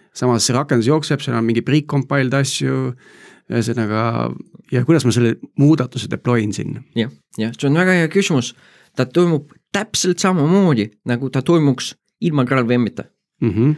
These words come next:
Speaker 2: Et sama, täpselt samamoodi, nagu ta toimuks, äh, mis iganes teise runtime'iga või, äh, rakendusega. Sul on, sul on pakitud sinu rakendus, näiteks on zip,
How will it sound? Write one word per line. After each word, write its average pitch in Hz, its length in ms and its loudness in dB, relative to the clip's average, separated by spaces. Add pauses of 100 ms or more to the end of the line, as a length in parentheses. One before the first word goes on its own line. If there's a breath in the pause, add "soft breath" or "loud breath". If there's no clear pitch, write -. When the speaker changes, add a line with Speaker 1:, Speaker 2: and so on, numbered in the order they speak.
(200)
Speaker 2:
Et - 200 -10
sama, 196 340 0
täpselt 208 400 -2
samamoodi, 156 440 2
nagu 123 200 0
ta 139 100 2
toimuks, 139 840 -4
äh, 107 280 0 (140)
mis 127 260 2
iganes 139 280 0
teise 127 340 2 (480)
runtime'iga 107 720 -2
või, 101 400 -4 (180)
äh, 101 300 -4
rakendusega. 101 540 -4 (640 loud breath)
Sul 113 200 2
on, 107 160 0
sul 113 180 0
on 107 100 2
pakitud - 500 -4
sinu 190 400 2 (260)
rakendus, 123 540 -4 (140)
näiteks - 320 -6
on 110 200 0 (100)
zip, 123 240 -2